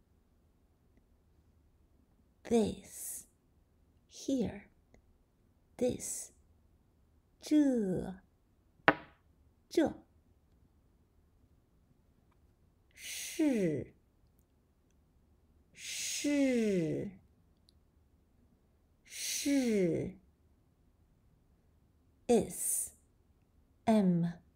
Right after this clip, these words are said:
are, to be, is. 是，是。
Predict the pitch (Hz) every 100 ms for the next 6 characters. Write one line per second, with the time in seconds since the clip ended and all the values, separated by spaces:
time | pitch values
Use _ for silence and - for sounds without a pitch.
0 | _ _ _ - 214 196 185 180 185 _
1 | _ _ _ _ _ _ _ _ - 202
2 | 185 - 226 220 202 202 - - _ _
3 | _ _ _ 381 269 - - - - _
4 | _ _ _ _ _ _ _ _ _ _
5 | - - 320 - - _ _ _ _ _
6 | _ _ _ _ _ _ _ _ _ _
7 | _ _ - - 320 -